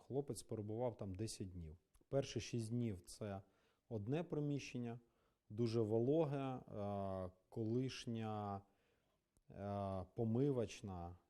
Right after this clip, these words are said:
і, і він перебував в душовій кімнаті. Тобто він каже, що там плитка, е, на полу, плитка на, на стінах, дуже холодно, ніхто не давав елементарних там, там засобів зігрітись.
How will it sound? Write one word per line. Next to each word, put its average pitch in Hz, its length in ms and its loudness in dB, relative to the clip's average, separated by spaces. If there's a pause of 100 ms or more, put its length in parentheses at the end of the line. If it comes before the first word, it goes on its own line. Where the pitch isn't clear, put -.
(160)
і, 98 360 -6 (420)
і 101 240 -8
він 117 200 -2
перебував 107 580 -2
в 98 200 -8
душовій 107 520 -2
кімнаті. 90 560 -8 (360)
Тобто - 360 -14
він 101 140 -6
каже, 92 320 -6
що - 180 -14
там 87 240 -12
плитка, 127 520 -4 (760)
е, 95 120 -10
на 98 300 -4
полу, 117 380 -4
плитка 101 600 -6
на, 90 520 -6
на 92 180 -6
стінах, 147 520 -6
дуже 104 360 0
холодно, 131 680 0 (580)
ніхто 120 400 0
не 110 280 2
давав 107 460 2
елементарних 92 720 -4
там, 80 140 -16 (280)
там 82 140 -12
засобів 101 520 -4
зігрітись. 107 600 -2